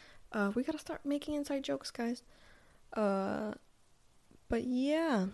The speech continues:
which is why I asked if you were a dedicated, uh, listener or watcher of the podcast, because I wanna make merch or <laughs> stickers. Ugh, I feel like calling them merch is so stupid because they're not really, are they merch?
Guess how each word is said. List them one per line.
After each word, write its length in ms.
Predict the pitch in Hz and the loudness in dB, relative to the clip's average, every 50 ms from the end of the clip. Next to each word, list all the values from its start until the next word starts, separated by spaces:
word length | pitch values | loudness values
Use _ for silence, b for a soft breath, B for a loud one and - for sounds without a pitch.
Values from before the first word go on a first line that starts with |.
| - - - | -6 -2 2
which 180 | 233 240 - | 2 2 2
is 80 | 269 269 | 2 4
why 280 | 330 330 349 320 269 - | 6 6 6 6 4 4
I 140 | - 240 233 | 6 6 6
asked 320 | - 208 208 190 202 202 | 8 8 6 6 6 4
if 100 | - 196 | 4 4
you 120 | 196 190 180 | 4 4 4
were 100 | 165 151 | 4 4
a 60 | 156 | 2
dedicated, 640 | 165 - 160 170 170 - - - - - - - - - - | 2 2 0 0 -2 -4 -4 -4 -2 -4 -4 -6 -8 -6 -2
uh, 240 | - - - - - - - | -2 -2 0 -2 -4 -4 0
listener 460 | - 220 208 - 190 175 175 175 196 - - | 0 0 2 2 2 2 2 0 -2 -2 -2
or 240 | - 190 185 175 196 | 0 0 2 2 2
watcher 360 | 190 185 180 180 - - 190 | 2 2 2 0 2 2 4
of 100 | 190 190 | 4 4
the 80 | 185 | 2
podcast, 460 | 180 - 180 170 - - 190 180 185 - | 2 2 2 2 2 2 0 0 0 0
because 200 | 180 - 185 185 | 0 2 2 4
I 40 | |
wanna 180 | 196 196 185 185 | 4 4 4 6
make 240 | 190 190 185 - - | 4 4 2 2 2
merch 420 | 190 190 185 185 - - - - - - _ _ _ _ _ _ _ - - _ - | 2 2 2 2 2 0 0 0 -4 -10 _ _ _ _ _ _ _ -20 -20 _ -4
or 140 | - 180 190 - - - - | -4 -4 -4 -6 -10 -20 -20
<laughs> 220 | - _ - - - | -20 _ -20 -14 -2
stickers. 580 | - - 214 208 214 220 240 226 226 208 - b b b b b b b - - - - B B B B B B B B B B - - | 6 10 10 12 12 12 12 12 12 8 4 b b b b b b b -20 -20 -20 -20 B B B B B B B B B B 2 4
Ugh, 320 | 269 269 277 277 269 254 B B B B - - | 6 8 8 8 6 4 B B B B -4 2
I 100 | - 226 | 4 4
feel 180 | 240 - 277 269 | 6 6 8 8
like 160 | 254 247 - | 8 6 6
calling 220 | - 247 233 226 220 | 4 4 4 6 6
them 160 | 208 202 190 | 6 6 6
merch 240 | 185 190 190 196 - | 6 4 4 2 0
is 100 | 190 196 | 0 0
so 240 | - - 196 185 | 2 2 2 2
stupid 360 | 185 - - - 185 185 180 180 | 2 2 2 2 2 2 2 2
because 260 | 180 180 175 175 175 | 2 2 2 2 2
they're 100 | 190 180 | 0 0
not 200 | 185 185 175 170 | 2 2 2 0
really, 380 | 185 185 190 180 180 170 - - _ _ - | 2 2 2 2 2 0 -2 -6 _ _ 0
are 180 | 247 277 330 339 | 4 6 6 8
they 100 | 359 359 | 8 8
merch? 300 | 370 381 381 381 359 | 8 6 6 4 2